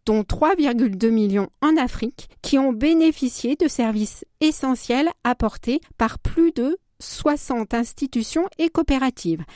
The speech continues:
On voit que ça a touché trente-huit mille sept cent cinquante-huit emplois qui ont été soutenus. On voit aussi que mille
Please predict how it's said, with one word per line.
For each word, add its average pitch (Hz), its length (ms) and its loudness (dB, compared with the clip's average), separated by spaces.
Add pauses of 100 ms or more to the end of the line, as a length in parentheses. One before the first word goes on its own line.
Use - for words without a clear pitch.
On 269 120 2
voit 277 180 2
que - 40 -10
ça 262 120 0
a 254 80 2
touché 240 420 2 (140)
trente-huit 392 520 2
mille 233 440 2 (160)
sept 277 340 -2
cent 269 160 0
cinquante-huit 220 640 -4
emplois 185 420 0 (220)
qui 220 160 -2
ont 196 80 0
été 196 260 0
soutenus. 294 640 4 (420)
On 294 300 4
voit 294 220 2
aussi 330 460 2
que 262 100 0
mille 254 200 6